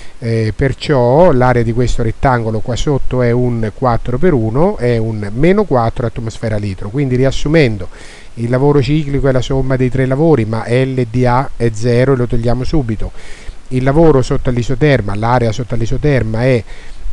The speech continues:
ehm, sei atmosfere litro per il logaritmo di tre, e invece il lavoro di segno negativo, l'area sotto alla isobara C D, è quattro atmosfere litro. Il risultato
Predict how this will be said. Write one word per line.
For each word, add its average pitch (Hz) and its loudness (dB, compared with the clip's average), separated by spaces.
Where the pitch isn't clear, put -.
ehm, 101 -2
sei 127 2
atmosfere 117 -4
litro 127 0
per 123 0
il 117 2
logaritmo 113 0
di 175 2
tre, 208 4
e 147 4
invece 165 4
il 123 0
lavoro 127 2
di 110 -2
segno 120 2
negativo, 120 2
l'area 117 2
sotto 123 -2
alla 113 -2
isobara 113 -4
C 196 -4
D, 185 4
è 151 4
quattro 123 0
atmosfere 117 -4
litro. 107 -4
Il 120 -2
risultato 147 0